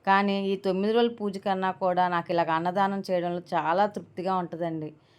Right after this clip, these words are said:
మన ఇష్టం అండి, మన ఎంతమందికైనా మనం పెట్టుకోవచ్చు భోజనాలు. కానీ ఈ తొమ్మిది రోజులు చేసుకున్న దానికి, ఈ భోజనం పెట్టేదానికి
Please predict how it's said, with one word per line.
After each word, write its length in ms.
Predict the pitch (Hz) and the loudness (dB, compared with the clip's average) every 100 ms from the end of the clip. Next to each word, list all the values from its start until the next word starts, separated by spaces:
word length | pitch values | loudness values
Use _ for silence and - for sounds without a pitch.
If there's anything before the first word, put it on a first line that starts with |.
| _ - | _ -6
మన 160 | 170 180 | -2 -2
ఇష్టం 280 | 190 - 247 | -2 -2 -2
అండి, 160 | 262 | 2
మన 160 | 220 190 | 0 0
ఎంతమందికైనా 680 | 185 180 180 180 180 202 226 | -2 -2 -2 -2 -2 -2 0
మనం 380 | 202 180 170 165 - | 0 0 -2 -4 -6
పెట్టుకోవచ్చు 600 | 170 - - 170 165 156 | -6 -6 -4 -2 -4 -6
భోజనాలు. 840 | 151 160 151 165 156 202 330 - _ - - | -6 -4 -2 -4 -2 -4 -6 -16 _ -16 0
కానీ 260 | 202 208 214 | 0 2 -2
ఈ 20 | |
తొమ్మిది 420 | 214 202 214 220 | 0 0 2 2
రోజులు 300 | 220 226 220 | 2 2 0
చేసుకున్న 360 | 208 202 208 202 | -4 -4 -6 -2
దానికి, 320 | 202 202 226 | -2 -2 -4
ఈ 20 | |
భోజనం 380 | 185 180 180 190 | -2 -2 -2 -2
పెట్టేదానికి 500 | 185 175 175 180 | -4 -2 -2 -2